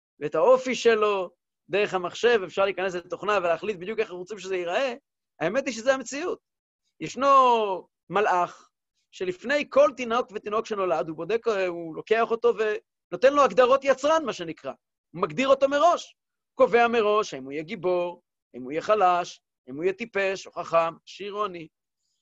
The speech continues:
והגמרא מדקדקת ואומרת, דבר אחד הוא לא שואל, ואילו רשע או צדיק, לא קמה. המלאך לא ישאל לעולם. כלומר, אין בהגדרות יצרן שלנו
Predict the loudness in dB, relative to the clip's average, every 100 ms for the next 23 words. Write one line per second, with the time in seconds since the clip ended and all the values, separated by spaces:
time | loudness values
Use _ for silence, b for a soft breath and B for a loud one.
0 | _ _ _ _ _ 0 2 2 4 4
1 | 4 2 2 0 0 -2 -2 -4 -2 -4
2 | -4 -6 0 0 4 2 2 0 -2 -2
3 | -6 -4 -4 -4 _ _ _ _ _ -2
4 | 0 0 0 0 4 4 6 4 2 0
5 | -6 -8 _ _ _ _ _ _ -2 -2
6 | 2 0 0 -8 _ _ _ _ _ _
7 | _ _ -8 -2 0 0 4 2 2 0
8 | 0 2 -2 0 0 0 -2 _ _ _
9 | -8 -6 -6 -6 -6 0 2 2 0 -2
10 | 0 0 0 -6 -6 -8 -6 -10 -10 -10
11 | -16